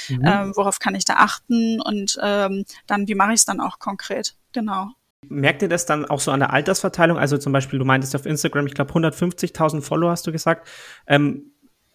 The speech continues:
Speaker 1: sag ich mal, normalerweise sind ja Instagram-Follower eher, sag ich mal, die jüngere Zielgruppe. Ich weiß nicht, ob das bei euch auch so ist.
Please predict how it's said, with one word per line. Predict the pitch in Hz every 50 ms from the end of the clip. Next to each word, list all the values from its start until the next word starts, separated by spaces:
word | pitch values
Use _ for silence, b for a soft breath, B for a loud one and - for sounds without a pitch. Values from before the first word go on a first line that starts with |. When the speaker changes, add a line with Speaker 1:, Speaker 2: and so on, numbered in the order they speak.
| _ _ _
Speaker 1:
sag | - - 151 139
ich | 131
mal, | 143 143 131 131 127 123 - -
normalerweise | 127 135 131 131 131 151 180 185 165 156 160 139 156
sind | 139 147 147
ja | 139
Instagram-Follower | 131 160 175 165 - 165 143 147 143 143 139 143 135 - - 143 143 147 139
eher, | - - 131 135 135 131
sag | 135 135
ich | 131
mal, | 135 127 120 113
die | - 113 - - - _ _ _
jüngere | - 139 151 175 190 180 180
Zielgruppe. | 175 - - 190 180 - 175 165 -
Ich | - 135
weiß | 135 135 143
nicht, | 151 143
ob | 139 135
das | - 135 -
bei | - 123
euch | 123 131 131 -
auch | - - 160
so | - -
ist. | 175 185 190 -